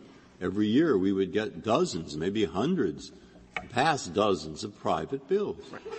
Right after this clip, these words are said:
Speaker 1: There
Speaker 2: I
Speaker 1: were
Speaker 2: think
Speaker 1: bills for one person, and moreover, at least some of them, to my recollection, involved that one person saying, "I tried to sue."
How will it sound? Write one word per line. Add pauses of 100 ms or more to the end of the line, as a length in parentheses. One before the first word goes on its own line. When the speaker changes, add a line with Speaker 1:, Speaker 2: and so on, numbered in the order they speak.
(140)
Speaker 1:
There
Speaker 2:
I
Speaker 1:
were
Speaker 2:
think
Speaker 1:
bills
for
one
person, (500)
and
moreover,
at
least
some
of
them,
to
my
recollection, (580)
involved
that
one
person
saying,
"I
tried
to
sue."